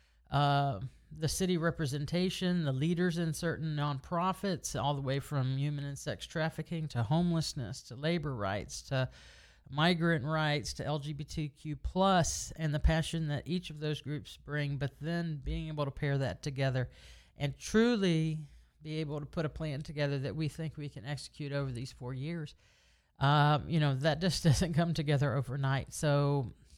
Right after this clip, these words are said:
our training venues, our base camps, that, uh, even not only from a World Cup, but leading up to it, um, and, and what they've had to do with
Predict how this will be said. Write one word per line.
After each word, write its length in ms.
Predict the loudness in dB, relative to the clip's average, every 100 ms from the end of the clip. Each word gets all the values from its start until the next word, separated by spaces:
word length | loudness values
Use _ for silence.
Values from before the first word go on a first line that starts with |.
| -20 _ _ _ _ _ -4
our 100 | -2
training 440 | 0 2 2 2
venues, 420 | 2 2 2 0 0
our 100 | -2
base 320 | 0 0 0
camps, 480 | -4 -4 -6 -8 -2
that, 360 | 2 2 0
uh, 220 | 0 2 0
even 520 | -2 -2 0 0 0 -2 -8 -20 -8
not 180 | 2 4
only 220 | 4 2
from 240 | 0 0 -2
a 80 | 0
World 260 | 0 -2
Cup, 340 | 0 2 2 0
but 200 | 0 2
leading 320 | 2 4 2
up 180 | 0 0
to 200 | 2 2
it, 420 | 2 -2 -8 -12 -10
um, 580 | -2 0 2 0 0 -2 -6 -14 -20 -8
and, 160 | -4
and 200 | -2 0
what 120 | -2 -2
they've 200 | -2 0
had 200 | -2 -2
to 60 |
do 300 | -2 0 0
with 260 | 0 -4